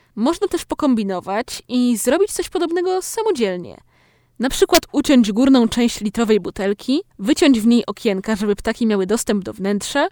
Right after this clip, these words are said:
i wypełnić butelkę takimi właśnie kulami. Jeśli natomiast macie stary, wyszczerbiony kubek, to możecie roztopić czysty smalec bez soli lub tłuszcz kokosowy, zmieszać go z ziarnami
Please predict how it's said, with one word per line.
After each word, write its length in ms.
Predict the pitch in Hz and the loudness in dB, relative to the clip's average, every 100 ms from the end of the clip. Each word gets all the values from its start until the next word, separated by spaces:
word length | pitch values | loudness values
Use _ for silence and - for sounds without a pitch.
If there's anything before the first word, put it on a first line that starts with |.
| _ 370 | _ 4
i 60 | |
wypełnić 500 | 440 - 202 202 285 | 6 6 4 2 2
butelkę 480 | 330 349 175 - 240 | 4 2 2 -4 -6
takimi 360 | - - 392 320 | -4 -2 2 2
właśnie 300 | 254 - 240 | 2 -2 -4
kulami. 500 | - 208 170 98 - _ _ - - _ _ - | -2 -2 -2 -10 -20 _ _ -20 -20 _ _ -6
Jeśli 420 | 214 311 - 339 | 0 0 2 0
natomiast 680 | 277 208 185 185 240 - | 0 -4 -6 -6 -6 -4
macie 320 | 226 233 208 208 | -4 -2 -4 -4
stary, 540 | - 262 262 202 226 | -4 0 2 2 0
wyszczerbiony 680 | 262 - 208 190 220 294 294 | 0 -4 -4 -2 0 0 0
kubek, 600 | - 247 190 - - - _ _ _ _ _ - | -4 -6 -4 -8 -10 -14 _ _ _ _ _ 0
to 140 | 392 | 2
możecie 400 | 392 277 294 277 | 4 2 0 -2
roztopić 640 | 233 - 190 - 240 - - | -2 -4 -6 -6 -8 -8 0
czysty 340 | 403 - - | 0 0 -8
smalec 460 | - 214 185 185 196 | -6 -4 -4 -4 -6
bez 280 | 196 - - | -8 -8 -10
soli 400 | - 196 208 311 _ - | -10 -10 -10 -10 _ -4
lub 220 | 294 - | -4 -2
tłuszcz 320 | - 247 - | -4 -4 -4
kokosowy, 640 | - 185 - 165 175 196 339 _ _ _ _ | -12 -10 -10 -10 -8 -6 -6 _ _ _ _
zmieszać 480 | - 233 381 - 247 | -4 0 2 2 2
go 260 | 226 240 214 | 4 4 2
z 120 | 202 | 0
ziarnami 640 | 233 214 190 180 190 247 | -2 -2 -2 -4 -2 0